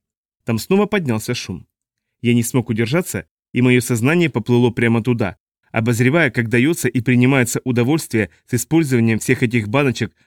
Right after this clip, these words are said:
с будуарным вазом. Протектор, смазочное средство,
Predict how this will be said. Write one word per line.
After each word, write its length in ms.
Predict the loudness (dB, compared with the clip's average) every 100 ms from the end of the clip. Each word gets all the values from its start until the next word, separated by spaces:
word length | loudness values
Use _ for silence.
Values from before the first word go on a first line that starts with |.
| -10
с 80 |
будуарным 600 | -2 0 2 0 0 -2
вазом. 400 | -2 -6 -10 -18 -20 _ _ _ _ _ _ _ _ _
Протектор, 500 | -2 0 -2 -2 -4
смазочное 540 | -2 -2 -2 -4 -6
средство, 480 | -4 -2 -2 -2 -4